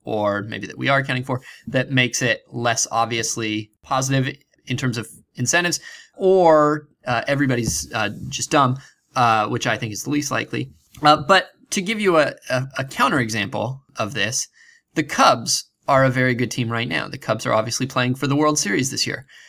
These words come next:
and Kyle Schwarber is not going to contribute to that at all. Kyle Schwarber is an extremely good player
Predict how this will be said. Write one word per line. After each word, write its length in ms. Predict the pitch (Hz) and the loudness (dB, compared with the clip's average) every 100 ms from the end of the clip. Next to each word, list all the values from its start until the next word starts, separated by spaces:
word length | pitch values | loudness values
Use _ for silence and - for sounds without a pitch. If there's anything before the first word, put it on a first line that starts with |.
| _ | _
and 560 | 143 139 135 131 131 135 | 0 4 4 4 0 -2
Kyle 280 | - 127 131 | 0 2 2
Schwarber 440 | - 190 147 139 | 2 0 2 0
is 140 | 135 135 | 0 0
not 200 | 127 127 | 0 0
going 180 | 127 120 | -4 -4
to 60 | |
contribute 540 | - 120 113 107 - - - | -6 -6 -4 -4 -6 -10 -10
to 100 | 113 | -2
that 180 | 104 104 | 0 0
at 60 | |
all. 180 | 98 - - - _ | -2 -4 -10 -20 _
Kyle 220 | - 113 | 0 2
Schwarber 360 | 113 127 117 113 | 2 0 0 0
is 100 | 110 | -2
an 60 | 127 | -4
extremely 480 | - - 226 240 202 | -4 -2 0 0 2
good 160 | 170 | 2
player 480 | - 143 135 131 | 4 6 6 4